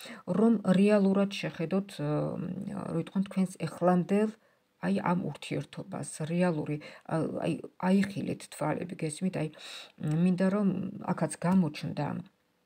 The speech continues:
რომ გადასახედია თქვენი პირადი ცხოვრება, თქვენი ის პირ-, პარტნიორი არის, ა, მ, რაღაც, აი, არ არის სასურველი ინფორმაცია არ მოდის მასზე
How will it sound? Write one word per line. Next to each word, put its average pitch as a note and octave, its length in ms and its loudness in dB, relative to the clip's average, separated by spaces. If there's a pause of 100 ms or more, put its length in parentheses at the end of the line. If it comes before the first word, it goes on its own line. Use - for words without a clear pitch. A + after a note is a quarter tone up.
(300)
რომ F#3+ 220 6
გადასახედია E3+ 920 0
თქვენი D#3+ 400 -4
პირადი D#3 400 -4
ცხოვრება, - 500 -8
თქვენი F3+ 420 0
ის - 200 -2 (120)
პირ-, - 380 -4
პარტნიორი E3+ 800 2
არის, G#3 260 -2 (380)
ა, - 160 -6 (240)
მ, D3+ 160 -2 (640)
რაღაც, F#3 420 -6
აი, G3 240 0
არ G3+ 260 0
არის E3+ 240 0
სასურველი E3 800 -2
ინფორმაცია D3+ 680 -4
არ D#3+ 160 -4
მოდის G3+ 340 -4
მასზე G3 480 0